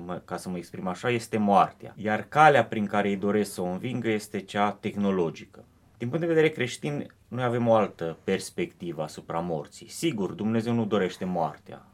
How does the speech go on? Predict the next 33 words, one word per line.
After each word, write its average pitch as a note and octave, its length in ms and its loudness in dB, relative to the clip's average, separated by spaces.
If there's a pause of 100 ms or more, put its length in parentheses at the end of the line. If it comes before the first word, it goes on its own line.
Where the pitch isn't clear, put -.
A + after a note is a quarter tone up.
(200)
Nu E2 200 -14
știm - 220 -6
foarte F#2+ 300 -2
bine F2+ 240 -2
formula F#2 460 0
biblică G2 720 0 (160)
că G#2+ 100 -2
Dumnezeu G#2+ 400 0
nu A2 80 -2
dorește G#2+ 380 0
moartea G#2 440 2
păcătosului, A#2 1000 0
ci A2+ 120 -12
să G#2+ 140 -8
se G#2 160 -6
întoarcă G#2+ 560 4
și F#2+ 180 -8
să - 180 -2
fie G2+ 280 4
viu. F#2 340 0 (200)
Iar A2 280 6
moartea D#3 420 4
este D3 180 -4
un C#3+ 60 -4
accident, C#3 480 2
am G2 140 0
putea G2+ 280 2
spune, F#2+ 580 -2
în F2 360 -2
istoria F2+ 680 0 (420)
sau F#2+ 260 -6
în F#2+ 220 -4
creație, G2+ 720 4